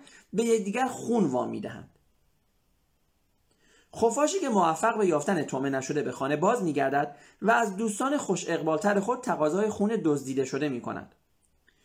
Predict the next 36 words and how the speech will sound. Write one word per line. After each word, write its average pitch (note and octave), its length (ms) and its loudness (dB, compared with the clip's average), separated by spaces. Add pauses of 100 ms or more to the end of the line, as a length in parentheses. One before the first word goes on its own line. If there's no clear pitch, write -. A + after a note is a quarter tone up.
(320)
خفاش‌های D3 480 2
خوناغا-، D3 640 0
خوناشام D#3+ 520 0 (380)
به A#3+ 100 4
خوبی A#3+ 320 0
به C#4+ 100 2
خاطر - 300 0
می‌آورند A#3+ 520 0
که G3+ 100 2
به E3+ 120 2
چه D4 180 -4
کسی B3+ 280 -4
خون G#3+ 200 -2
قرض A#2+ 300 -2
دادند. - 420 -8 (560)
پس D#3+ 200 -2
اگر C4 220 0
خفاشی F#3+ 500 0
در C#3 120 2
فرصت‌های D3 520 0
بعدی C#3+ 420 0
دست C3 260 -4
خالی D#3+ 280 0
به E3 100 0
خانه C3 220 -4
بازگردد، C#3+ 560 0 (420)
برای G3+ 400 2
کسب F#3 280 0
ما-، C#3+ 340 -2
مساعدت D3+ 580 2
به F3+ 80 2
دوست F#3 340 2
مغروض E3 480 0
خود G3+ 320 0
مراجعه B2+ 480 -2
می‌کنند. - 460 -12